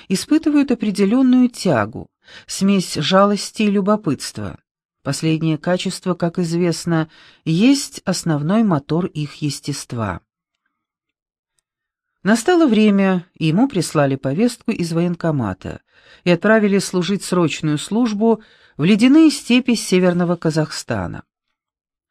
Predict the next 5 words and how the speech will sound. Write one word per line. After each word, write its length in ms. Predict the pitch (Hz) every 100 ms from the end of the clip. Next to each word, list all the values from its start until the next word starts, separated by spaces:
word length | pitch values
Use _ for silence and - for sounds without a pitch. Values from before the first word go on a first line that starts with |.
| _ _ _ _ _ -
Дедовщина 680 | 226 294 277 - 254 233
во 140 | 190 185
внутренних 580 | 180 220 208 175 160
войсках 540 | 151 147 143 - 190 -
процветала, 800 | 185 175 175 170 - 104 87 -